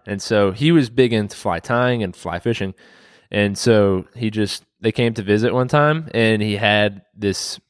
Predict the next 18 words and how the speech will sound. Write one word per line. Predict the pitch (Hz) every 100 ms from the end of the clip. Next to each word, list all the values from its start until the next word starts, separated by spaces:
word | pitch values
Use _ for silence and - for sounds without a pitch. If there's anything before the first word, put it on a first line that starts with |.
| _ -
fly | - 98 101
tying | 120 107 110
kit | - 120 107 -
that | 101
he | 101
got | 92 95 98 -
from | 110 95 90 85 80
Cabela's. | 104 90 92 104 107
I | 95
think | 95
it |
was, | 98
like, | 95
a | 92
Wapsi | 85 85 92 - 104
one | 98 101
or | 101
something. | 110 98 98